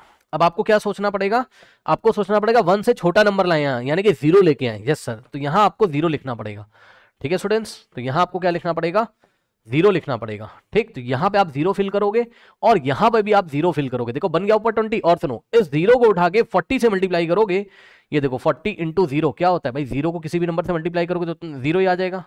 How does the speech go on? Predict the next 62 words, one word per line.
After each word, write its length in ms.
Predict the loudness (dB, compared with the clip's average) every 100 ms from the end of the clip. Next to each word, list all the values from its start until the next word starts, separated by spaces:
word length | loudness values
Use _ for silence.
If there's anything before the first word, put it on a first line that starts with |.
| -10
लो 160 | -10 -8
ज़ीरो 220 | -6 -6
आ 60 |
गया 120 | -6 -10
भाई, 140 | -12
ज़ीरो 280 | -10 -6 -6
इंटू 140 | -6
फ़ोर्टी 240 | -8 -10 -12
कितना 220 | -10 -10
आ 20 |
गया? 140 | -10 -18 _ -20 -20 -20 _ -6
ज़ीरो। 240 | -4 -4 -10 _ _ -6
तो 60 |
इस 180 | -4 -2
तरीके 320 | -2 0 -2
से 220 | -2 -4 -6 _ _ _ _
ज़ीरो 480 | -20 -20 -8 0 4
आ 140 | 4 6
रहा 120 | 4
है 40 |
आपका 280 | 2 2 0 0 _ _ _ _ 0
और 180 | 2 2
ज़ीरो 280 | 0 0 4
को 120 | 2
यहाँ 240 | 2 2
आप 120 | 0
कॉपी 240 | 0 -2 0
करोगे 280 | -2 -2 -2
कहाँ? 280 | -2 -4 -6 _ _ _ _ _ _ _ _ _ _ _ _ _ _ _ _ _ _
टू 80 | -6
के 120 | -4
नीचे। 240 | -4 -4 -2
ज़ीरो 200 | 0 0
का 60 |
मतलब 200 | 0 -2
ज़ीरो 220 | -4 -4 -2
ज़ीरो 140 | -2
भी 80 | -2
लिख 120 | -6
सकते 240 | -10 -8
हो 40 | -8
आप। 100 | -8 _ _ _ -6
अरे 140 | -2
ज़ीरो 220 | 0 0 0
को 80 | 0
ज़ीरो 240 | 0 0
ज़ीरो 200 | 0 0
लिखो, 260 | 0 -2 -4
ज़ीरो 200 | -2 -4
ज़ीरो 200 | -2 -4
ज़ीरो 240 | -2 0 0
लिखो, 260 | -2 -2
एक 180 | 0 0
ज़ीरो 180 | 0 -2
लिखो, 220 | -2 -4
दो 140 | 0 0
ज़ीरो 140 | 0 -4
लिखो, 180 | -6
क्या 140 | -4 -6
ही 60 |
फर्क 220 | -6 -10
है? 80 | -14